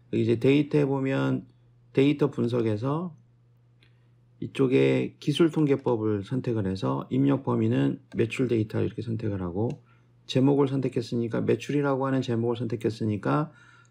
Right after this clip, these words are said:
첫째 행 이름표를 클릭해주고, 출력 범위는 결과 보고서가 나와야 될 부분 한 이 정도로 일단 체크해주게 되고, 요약 통계랑 체크한 다음에 확인을 눌러줍니다.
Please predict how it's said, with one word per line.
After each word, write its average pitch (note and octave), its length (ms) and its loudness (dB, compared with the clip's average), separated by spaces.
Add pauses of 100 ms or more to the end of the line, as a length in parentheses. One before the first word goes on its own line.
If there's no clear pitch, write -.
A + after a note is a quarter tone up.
(140)
첫째 E3+ 360 2
행 E3 200 2
이름표를 C3 540 2
클릭해주고, C3 880 0 (400)
출력 F3+ 340 2
범위는 D3 720 2 (460)
결과 C3+ 460 4 (100)
보고서가 C#3 480 2
나와야 A2+ 300 0
될 A2+ 160 -2
부분 A2+ 280 -4
한 A#2+ 140 -4
이 G#2 60 0
정도로 A2 400 2
일단 F#2+ 220 -4
체크해주게 A2+ 580 -2
되고, A#2+ 460 -2 (540)
요약 C3+ 280 4
통계랑 A#2 520 2
체크한 C#3 400 -2
다음에 A#2+ 240 0
확인을 D3+ 300 0
눌러줍니다. F#2 720 -2